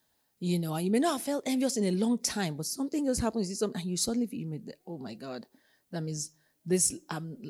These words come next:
I'm not working in perfect love. Lord, Holy Spirit, help me." You be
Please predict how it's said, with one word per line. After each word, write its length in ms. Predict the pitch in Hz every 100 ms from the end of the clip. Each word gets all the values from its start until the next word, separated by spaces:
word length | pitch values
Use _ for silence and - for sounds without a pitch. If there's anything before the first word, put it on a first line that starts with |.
| -
I'm 160 | 156
not 160 | 175 175
working 320 | 170 - 160
in 80 | 139
perfect 500 | - 156 - 151 -
love. 280 | 151 143 139
Lord, 160 | 156 165
Holy 260 | 202 196
Spirit, 340 | 190 - 170 -
help 380 | - 151 151 127
me." 340 | 135 156 131 _ _ _ _ _ _
You 140 | 165
be 240 | 160 165